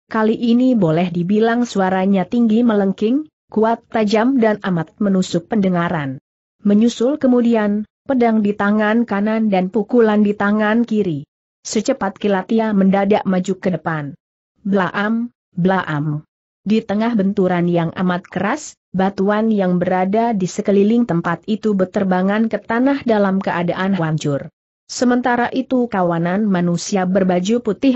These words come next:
itu menjadi lemah juga kondisi badannya setelah mengerahkan tenaga dalamnya sekian lama. Di bawah serangan pedang dan telapak tangan berantai,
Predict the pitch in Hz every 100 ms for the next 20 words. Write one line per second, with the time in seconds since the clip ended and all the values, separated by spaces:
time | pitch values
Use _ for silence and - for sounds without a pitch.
0 | 233 226 - 285 269 233 220 202 208 202
1 | 190 190 170 190 190 190 190 165 175 196
2 | 262 285 226 220 226 233 240 254 - 190
3 | 180 165 196 190 175 165 - 208 208 247
4 | 240 202 196 202 190 190 214 185 202 269
5 | 285 262 233 190 165 196 170 139 147 _
6 | _ _ - 190 202 196 208 214 - 214
7 | 190 196 196 196 202 185 220 214 175 170
8 | 208 202 196 170 156 247 226 233 254 220
9 | 185 170 180 208 247